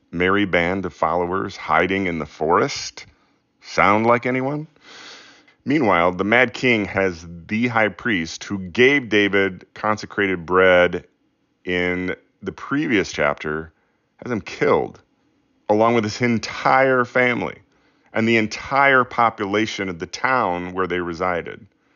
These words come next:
One son of the high priest, Abiathar,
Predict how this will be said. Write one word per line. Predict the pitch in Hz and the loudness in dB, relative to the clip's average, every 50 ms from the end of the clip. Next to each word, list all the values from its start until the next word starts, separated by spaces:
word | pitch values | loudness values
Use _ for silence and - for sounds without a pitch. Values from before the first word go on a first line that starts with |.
| _ _ _ _ _ _ _ _ _ _ _ _ _ _ _ _ _ _ | _ _ _ _ _ _ _ _ _ _ _ _ _ _ _ _ _ _
One | - 95 98 107 117 127 131 135 139 139 139 135 131 123 _ _ _ _ _ _ _ _ _ | -12 -4 0 2 2 2 2 0 -2 -4 -4 -6 -10 -16 _ _ _ _ _ _ _ _ _
son | - - - 117 101 87 78 76 71 | -12 -2 0 0 2 2 0 -2 -4
of | 67 80 | -6 -6
the | 80 80 | -8 -6
high | 80 85 82 82 | -4 -2 -2 -2
priest, | 78 - - - 90 69 55 - - - - - - | -2 -4 -6 -6 -6 -6 -8 -10 -14 -18 -18 -16 -10
Abiathar, | 85 82 85 85 87 85 82 80 - - 50 50 50 - - - | -4 0 2 2 4 2 2 -2 -4 -6 -6 -6 -6 -8 -14 -20